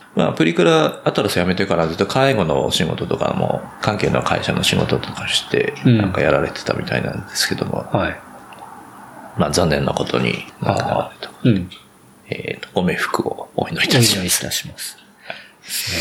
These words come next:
Speaker 2: だから本当にこの収録の三日前に、
Speaker 1: そうなんですよね。
Speaker 2: 亡くなりになったっていう。
Speaker 1: で、これ始まるね。
Speaker 2: はい。うん。
Speaker 1: <laughs> 前、午前中に
Speaker 2: はい。
Speaker 1: 知り合いから連絡があって。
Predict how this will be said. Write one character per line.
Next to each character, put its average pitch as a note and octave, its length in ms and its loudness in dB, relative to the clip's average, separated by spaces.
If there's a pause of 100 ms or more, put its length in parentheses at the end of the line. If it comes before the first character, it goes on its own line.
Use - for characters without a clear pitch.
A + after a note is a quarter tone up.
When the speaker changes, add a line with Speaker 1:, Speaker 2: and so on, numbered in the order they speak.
(360)
Speaker 2:
だ A#2 60 2
か G#2 40 -2
ら - 40 -8
本 C#3 140 -2
当 D3 80 4
に C3+ 140 2
こ C#3 100 2
の C3+ 100 4
収 C#3 200 4
録 C3+ 180 6
の D3+ 140 6
三 C3+ 220 4
日 - 200 2
前 G2 380 2
に、 D3 380 2
Speaker 1:
そ G#3+ 160 6
う F3 40 6
な G#2+ 140 6
ん F2+ 40 2
で - 60 2
す - 40 4
よ E2+ 80 6
ね。 E2+ 100 0
Speaker 2:
亡 - 0 -
く E2 80 4
な G2 60 2
り B2+ 220 6
に F2+ 40 -2
な F#2 100 -4
っ - 40 -10
た - 60 2
っ - 20 4
て E3 60 4
い E3+ 60 6
う。 E3 60 6
Speaker 1:
で、 - 20 4
こ - 0 -
れ - 0 -
始 D#3+ 320 2
ま D#3+ 140 4
る D#3 320 2
ね。 - 160 -14
Speaker 2:
は F2 140 4
い。 - 20 4 (520)
う C3 40 6 (100)
ん。 F2 120 0
Speaker 1:
<laughs> F3+ 40 2 (1300)
前、 B2+ 540 2 (440)
午 B2+ 140 6
前 C#3+ 200 4
中 C3+ 220 6
に A#2+ 220 4 (180)
Speaker 2:
は G#2+ 180 0
い。 - 120 -4
Speaker 1:
知 - 160 2
り A#2 120 8
合 - 40 2
い - 120 -2
か - 160 0
ら F#2+ 80 0
連 F#2 180 2
絡 - 280 -2
が - 120 -10
あ - 40 -10
っ - 20 -20
て。 - 220 -6